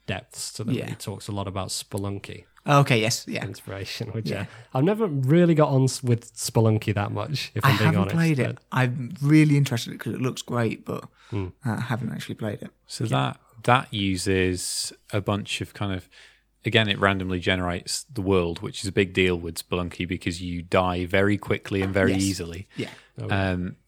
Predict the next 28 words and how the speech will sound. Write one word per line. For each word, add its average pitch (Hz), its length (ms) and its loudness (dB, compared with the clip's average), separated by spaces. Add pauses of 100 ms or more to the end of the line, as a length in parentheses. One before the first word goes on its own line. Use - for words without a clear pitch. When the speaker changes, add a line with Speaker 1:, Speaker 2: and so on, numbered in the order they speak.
Speaker 3:
so 90 640 2 (600)
being 95 220 2
able 92 200 0
to - 120 -6
just 92 220 -6
kind 95 120 -2
of 98 80 -4
jump 95 320 2
in 95 140 0
again 90 300 0
and 90 160 -4
get 92 320 -2 (260)
a, 92 180 0
Speaker 2:
Yeah. 120 280 -4
Speaker 3:
a 98 40 4
different 92 380 0
experience 92 600 0
every 87 260 -2
time 87 400 -4 (240)
is 123 260 0
Speaker 2:
Yeah. 90 60 0
Speaker 3:
a, 85 100 -4 (180)
is 90 120 -6
a 82 60 -8 (300)
core 87 260 0
feature 87 400 -6
of 82 80 -8
it, 85 180 -4